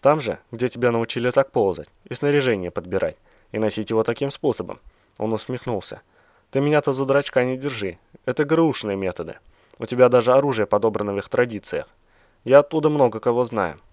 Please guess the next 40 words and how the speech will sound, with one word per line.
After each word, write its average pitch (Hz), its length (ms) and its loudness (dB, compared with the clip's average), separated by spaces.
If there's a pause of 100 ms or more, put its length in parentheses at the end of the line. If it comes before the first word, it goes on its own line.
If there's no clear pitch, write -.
Сам 123 280 2
у - 20 -2
них 123 140 -6
срочную 104 440 -4
служил. 92 380 -8 (480)
Да 123 120 0
и 151 60 2
после 117 300 0
не 98 120 -2
раз 90 160 0
пересекались". 95 720 -6 (480)
"Вот 139 240 0
оно 107 180 0
что", 82 300 -4 (140)
Болт 101 260 -6
улыбнулся. 98 560 -4 (440)
"На 110 100 0
самом 160 280 2
деле 151 220 -2
все - 180 -4
не 135 100 -2
так. 80 240 -2 (440)
Я 117 140 2
на 143 100 0
флоте 143 320 0
служил, 90 380 -6 (280)
на 107 100 -4
речной 113 320 -2
границе. 117 560 -2 (420)
А 117 140 -2
экипироваться 127 680 -2 (400)
меня 120 260 4
один 107 220 4
хороший 113 360 -2
человек 123 440 0
научил. - 400 -10 (520)
Вышла 143 340 2
оказия 98 340 4
как-то - 320 -6
раз. - 240 -10